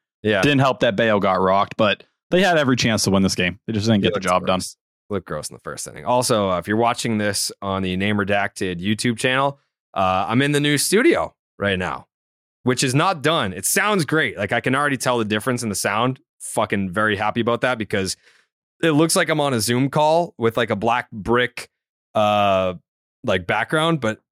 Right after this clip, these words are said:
Speaker 1: that's a real, that's a real brick background. And we're gonna be, like, I didn't, I didn't want to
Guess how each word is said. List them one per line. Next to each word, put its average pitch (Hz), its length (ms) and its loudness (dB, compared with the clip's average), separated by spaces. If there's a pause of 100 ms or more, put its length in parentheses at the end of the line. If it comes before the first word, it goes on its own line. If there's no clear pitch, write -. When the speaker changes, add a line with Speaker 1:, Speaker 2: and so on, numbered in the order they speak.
(320)
Speaker 1:
that's 139 200 2
a 208 60 4
real, 180 400 4
that's 151 180 -2
a 190 80 2
real 208 200 4
brick 180 300 0
background. 120 440 0 (340)
And 120 300 0
we're 113 100 -2
gonna 135 140 0
be, 131 240 0
like, 120 220 0
I 135 140 0
didn't, 175 380 2
I 143 140 -2
didn't 196 320 2
want 151 640 0 (240)
to 165 140 0